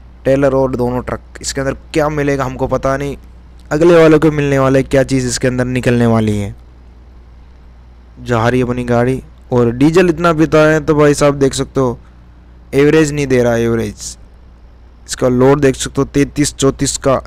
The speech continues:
इसमें दिखा रहा है mileage, mileage एक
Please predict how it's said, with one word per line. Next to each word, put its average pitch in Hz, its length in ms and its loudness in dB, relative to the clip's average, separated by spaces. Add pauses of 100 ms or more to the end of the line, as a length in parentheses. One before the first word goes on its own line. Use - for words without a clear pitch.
इसमें 131 340 -8 (420)
दिखा 123 280 -4
रहा 113 100 -2
है 113 80 -2
mileage, 107 460 -8 (400)
mileage 127 520 -2 (120)
एक 143 220 0